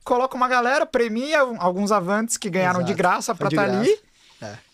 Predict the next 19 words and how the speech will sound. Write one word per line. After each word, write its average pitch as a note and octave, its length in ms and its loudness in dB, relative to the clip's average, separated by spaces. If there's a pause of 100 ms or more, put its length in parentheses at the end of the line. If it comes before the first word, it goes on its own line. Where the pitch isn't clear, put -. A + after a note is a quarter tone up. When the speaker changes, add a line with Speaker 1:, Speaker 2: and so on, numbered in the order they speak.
(160)
Speaker 1:
Só - 160 -2
que, D#3 160 -6
cara, A2+ 380 0
eu A#2 60 -2
imagino D#3+ 720 -2
a A3 80 0
complexidade, G#3+ 640 -2
porque A#2+ 800 -2 (160)
imagina A#2+ 380 -4
um - 80 -8
palco G3 340 -2
desse, A#2+ 420 -2
né? B2+ 240 -2
Tipo, F#2 460 -12 (240)
pessoas B2+ 500 0
Speaker 2:
Exato. C3+ 60 -2
Speaker 1:
envolvidas, A#2+ 920 -2 (580)
sabe? A#2 300 -2
É... F#2 680 -4